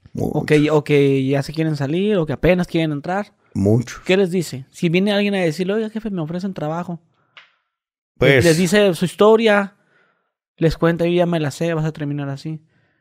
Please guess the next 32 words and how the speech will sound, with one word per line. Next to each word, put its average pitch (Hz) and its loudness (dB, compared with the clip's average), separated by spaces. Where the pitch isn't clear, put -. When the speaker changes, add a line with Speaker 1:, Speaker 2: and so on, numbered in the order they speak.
Speaker 1:
Y 170 0
gente 196 0
que 190 -2
se 175 -4
quiera 190 0
salir, 180 0
no, 180 -4
no, 175 -4
no. 175 -6
Speaker 2:
Esto 180 2
es 214 4
bien 233 4
fácil, 185 4
hermano. 131 4
Dime 170 2
el 123 2
nombre 160 2
de 127 0
alguien 139 4
que 123 2
se 117 0
dedica 127 4
a 131 6
eso 147 -2
y 107 -8
que 117 0
haya 131 4
llegado 117 4
a - 2
los 120 -2
cuarenta 104 -4
años. - -14